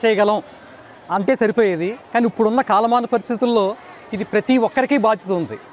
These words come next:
చదువుకునే చిన్న స్టూడెంట్కి కూడా అందులో చాలా బాధ్యత ఉంటుంది. ఇప్పుడు సంక్రాంతి మన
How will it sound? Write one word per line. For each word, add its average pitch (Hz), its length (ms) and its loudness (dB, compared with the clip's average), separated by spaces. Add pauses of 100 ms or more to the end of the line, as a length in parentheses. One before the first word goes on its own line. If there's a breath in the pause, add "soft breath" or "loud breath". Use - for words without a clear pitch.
(280)
చదువుకునే 226 400 0
చిన్న 233 220 -4
స్టూడెంట్కి 233 560 -2
కూడా 240 220 2 (380)
అందులో 220 300 2
చాలా 208 140 2
బాధ్యత 190 400 -2
ఉంటుంది. 160 300 -4 (560 loud breath)
ఇప్పుడు 202 160 -6
సంక్రాంతి 262 800 -2
మన 202 200 -2